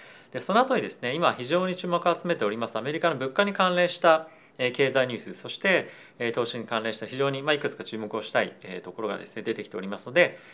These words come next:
えー、そのあたりを一緒に確認をしていきたいかなと思っております。えー、まずはですね、各連銀総裁のコメント、そして、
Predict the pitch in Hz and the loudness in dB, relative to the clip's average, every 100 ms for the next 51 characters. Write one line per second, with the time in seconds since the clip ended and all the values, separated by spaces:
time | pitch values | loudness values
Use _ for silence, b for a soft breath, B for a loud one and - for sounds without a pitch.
0 | B - 98 92 87 104 98 139 185 117 | B -12 -8 -8 -8 -8 -6 -4 0 0
1 | - - 92 87 - - 95 82 - - | -2 -10 -14 -14 -16 -14 -12 -12 -14 -14
2 | 95 - 160 - 98 87 - - - 85 | -12 -2 -2 -2 -4 -10 -14 -14 -14 -8
3 | 113 120 - B B B B 123 170 233 | -6 -6 -10 B B B B -2 0 0
4 | 254 233 - - 175 135 143 156 156 160 | 0 -2 -2 0 0 0 -2 -4 -2 -2
5 | 147 156 147 147 143 143 139 139 - 185 | 0 -2 -2 -4 -2 -4 -4 -4 2 2
6 | 123 | 2